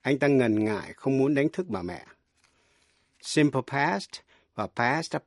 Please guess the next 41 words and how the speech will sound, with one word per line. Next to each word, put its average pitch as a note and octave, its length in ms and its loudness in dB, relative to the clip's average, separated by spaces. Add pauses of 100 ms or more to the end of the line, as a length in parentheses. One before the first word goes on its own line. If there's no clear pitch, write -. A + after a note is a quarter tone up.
participle B2+ 760 2
của A2 100 -4
động G#2+ 200 -6
từ G2+ 280 -6
to B2 80 -4
waken A#2 560 -2 (380)
là G2+ 120 -6
wakened, G2 600 0 (380)
có A2 100 -6
E B2+ 120 -6 (140)
D. - 20 -2 (1500)
Wake D3 340 2
up D#3+ 80 0 (140)
call, A2+ 640 2
đó B2+ 140 2
là C3+ 120 2
nhóm G#2+ 280 0
chữ, D3 300 0 (220)
có B2+ 120 -4
hai C#3 260 4
nghĩa. C3+ 280 2
Một A2+ 280 0
là F#2 160 -6 (640)
a A2 80 -4
wake D3+ 380 2
up F#3+ 80 -4 (120)
call C3 380 4
là A2+ 80 -2
điện A2+ 360 -2
thoại F#2+ 320 -6
ở F2 80 -12
khách E3 200 -6
sạn, F2+ 300 -4 (380)
báo A2+ 300 0
cho E3 100 -4
khách E3+ 220 -4
trọ E2+ 280 -2
biết E3 200 -2 (420)
vào A2 180 0
buổi F2+ 180 -6
sáng C3 400 -4